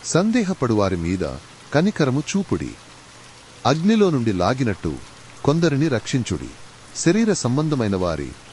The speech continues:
అపవిత్ర ప్రవర్తనకు ఏమాత్రము నొప్పుకొనక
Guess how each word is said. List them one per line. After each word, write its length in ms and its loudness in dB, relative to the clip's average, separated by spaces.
అపవిత్ర 440 0
ప్రవర్తనకు 760 -4
ఏమాత్రము 600 2
నొప్పుకొనక 760 -4